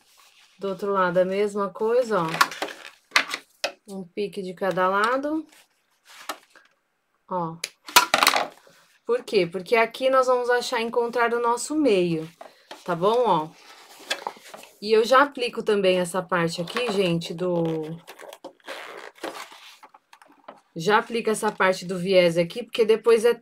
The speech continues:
terrível, né, gente, pra gente costurar. Não é terrível pra gente ficar procurando a, a tirinha. Ó, aí que eu vou fazer, ó.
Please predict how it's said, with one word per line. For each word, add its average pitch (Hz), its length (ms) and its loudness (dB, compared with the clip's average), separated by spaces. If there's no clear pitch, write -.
terrível, 262 920 10
né, 262 240 6
gente, 262 520 2
pra 208 100 2
gente 208 240 -4
costurar. 214 760 0
Não 202 100 -6
é 240 60 0
terrível 233 460 4
pra 208 120 2
gente 202 140 -2
ficar 202 180 -4
procurando 196 600 -2
a, 165 560 0
a 170 100 -6
tirinha. 208 640 0
Ó, 165 300 0
aí 175 140 0
que 180 140 -2
eu 214 40 2
vou 214 120 0
fazer, 202 500 0
ó. 160 240 0